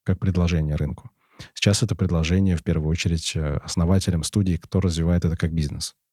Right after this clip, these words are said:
Для физлиц есть предложение «Мастерская». Это группа. И это уже становится подъёмным. Потому что там речь идёт про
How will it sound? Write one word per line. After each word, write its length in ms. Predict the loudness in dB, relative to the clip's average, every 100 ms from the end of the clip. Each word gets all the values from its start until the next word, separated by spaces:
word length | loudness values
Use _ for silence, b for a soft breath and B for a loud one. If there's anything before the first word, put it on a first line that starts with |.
| _ -20 b b b _ _ _ 0
Для 640 | 2 4 2 2 0 -2 -4 -2
физлиц 540 | 0 2 0 0 -2
есть 340 | 2 2 2
предложение 460 | 0 0 2 4 2
«Мастерская». 560 | 2 0 -2 -2 -6 -6 -4
Это 160 | 0 0
группа. 380 | 0 -4 -10 -12 _ _ -2
И 60 | 0
это 140 | 2
уже 160 | 2 2
становится 420 | 2 2 0 -2
подъёмным. 460 | -4 -2 -4 -6 -14 _ _ _ _ _
Потому 300 | -4 -2 0
что 220 | -4 -4
там 300 | -2 -2 -2
речь 240 | -2 -2 -2
идёт 120 | -4
про 340 | -2 -2 -2